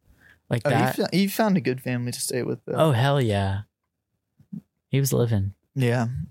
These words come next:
Speaker 2: It was a sad day when he left.
Speaker 1: He met, like, celebrities and
Speaker 2: You
Speaker 1: went
Speaker 2: met
Speaker 1: on
Speaker 2: A$AP
Speaker 1: trips.
Speaker 2: Ferg.
Speaker 1: He met
Speaker 2: 'Cause
Speaker 1: A$AP
Speaker 2: Bryce's
Speaker 1: Ferg.
Speaker 2: brother is
Speaker 1: Yeah.
Speaker 2: D J Rhetoric.
Speaker 1: Yeah.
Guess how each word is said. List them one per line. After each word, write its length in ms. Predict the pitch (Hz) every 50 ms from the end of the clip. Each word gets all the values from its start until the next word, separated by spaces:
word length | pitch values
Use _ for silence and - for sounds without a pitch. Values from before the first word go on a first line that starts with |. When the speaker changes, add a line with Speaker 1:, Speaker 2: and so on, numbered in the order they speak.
| _ _ _ _ _ _ _ _
Speaker 2:
It 40 | -
was 140 | 170 160 135
a 20 | 120
sad 300 | - - 123 117 117 110
day 160 | 117 117 117
when 100 | 117 120
he 80 | 123 120
left. 440 | 120 120 120 123 123 - - - 120 123
Speaker 1:
He 80 | 131 135
met, 160 | 139 135 123
like, 160 | 120 120 117
celebrities 840 | - - 117 110 110 110 113 123 117 120 120 120 120 120 120 113 113
and 300 | 113 113 107 104 107 - _ _ _ _ _ _ _
Speaker 2:
You 80 | 151
Speaker 1:
went 140 | 175 190 220
Speaker 2:
met 80 | 214 -
Speaker 1:
on 60 | 135
Speaker 2:
A$AP 60 | 135 -
Speaker 1:
trips. 280 | - 139 123 - - -
Speaker 2:
Ferg. 340 | 123 127 127 131 127 139 151 - _ _ _ _ _ _ _
Speaker 1:
He 80 | 127
met 120 | 131 127 - 123
Speaker 2:
'Cause 140 | - 170 143
Speaker 1:
A$AP 60 | 123
Speaker 2:
Bryce's 380 | 135 147 170 196 - - 160 127
Speaker 1:
Ferg. 40 | 120
Speaker 2:
brother 400 | 123 131 135 131 127 123 123 120
is 400 | 120 120 120 - - - - -
Speaker 1:
Yeah. 360 | 120 123 123 117 107 104 107 107
Speaker 2:
D 100 | 131 131
J 200 | 120 127 120 117
Rhetoric. 580 | 117 117 117 117 117 113 113 117 - - - _ _ _ _ _ _ _ _ _ _ _ _ _ _ _ _ _ _ _ _ _ _ _ _ _ _
Speaker 1:
Yeah. 320 | 208 - - 127 113 -